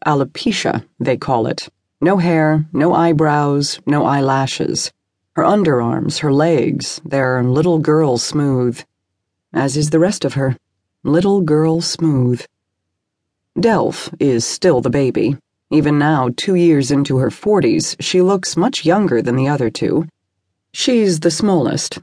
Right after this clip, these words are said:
barely five-foot-one, and the chubbiest,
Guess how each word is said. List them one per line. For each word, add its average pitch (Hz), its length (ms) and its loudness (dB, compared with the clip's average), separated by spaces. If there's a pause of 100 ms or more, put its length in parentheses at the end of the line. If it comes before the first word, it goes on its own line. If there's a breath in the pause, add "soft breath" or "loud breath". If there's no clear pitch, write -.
(120)
barely 131 400 2
five-foot-one, 135 1300 0
and 143 400 2
the 156 160 -2
chubbiest, 160 720 -2